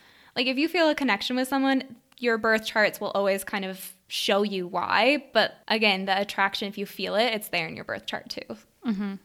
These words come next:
Speaker 2: And it's also, it's not a negative thing, going back to this person's question, when you deal with difficult transits at the same time, that's a great thing, 'cause then it's,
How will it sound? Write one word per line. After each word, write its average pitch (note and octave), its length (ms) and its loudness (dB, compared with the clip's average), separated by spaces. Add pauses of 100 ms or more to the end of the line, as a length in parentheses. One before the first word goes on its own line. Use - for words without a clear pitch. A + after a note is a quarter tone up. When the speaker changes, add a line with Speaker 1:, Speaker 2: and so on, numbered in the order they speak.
(300)
Speaker 2:
And B3 100 6
it's B3+ 100 4
also, C4 420 6
it's A3+ 140 0
not C#4 120 10
a D4+ 60 6
negative A#3 420 2
thing, F#3 520 -2
going A3 160 -2
back G#3 140 4
to A#3 60 -6
this G3+ 140 -2
person's G3 360 -4
question, G3 360 -2
when G3 140 0
you G3 100 0
deal F#3+ 280 2
with F#3+ 120 0
difficult G3+ 420 -2
transits F#3 380 -4
at - 80 -20
the G#3 80 -6
same F#3+ 300 -4
time, F#3 260 -2
that's F#3 160 -2
a B3+ 60 4
great G3 420 -2
thing, - 240 -2
'cause F#3+ 200 -8
then G3+ 160 2
it's, - 360 -4